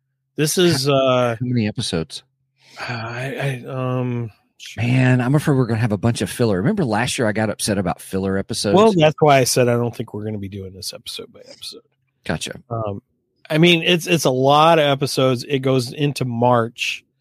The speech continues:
Speaker 1: So we got January, February, and March. And it also overlaps with the, uh, Mandalorian, 'cause the Mandalorian's coming out, I think, in March too.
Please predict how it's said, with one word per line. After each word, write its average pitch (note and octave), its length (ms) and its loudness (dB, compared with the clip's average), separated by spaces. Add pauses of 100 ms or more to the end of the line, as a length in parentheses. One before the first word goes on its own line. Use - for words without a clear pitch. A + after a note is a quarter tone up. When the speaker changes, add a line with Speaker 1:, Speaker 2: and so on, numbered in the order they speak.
(400)
Speaker 1:
So - 160 -4
we A#2 60 0
got A#2+ 160 2
January, C3 360 0
February, B2 460 -2 (100)
and C3 200 -4
March. A2 480 -8 (400)
And B2+ 200 0
it B2 180 -2 (120)
also C#3 640 2
overlaps B2 640 0
with A2+ 140 -8
the, A2 120 -6 (140)
uh, A2 260 0
Mandalorian, A2 680 -2 (200)
'cause - 180 -16
the A2+ 60 -4
Mandalorian's A2+ 600 0
coming G#2+ 240 -4
out, G#2+ 140 0
I G#2+ 80 -2
think, A2 220 -10
in A2+ 80 -6
March A2 420 -4
too. G#2+ 260 -6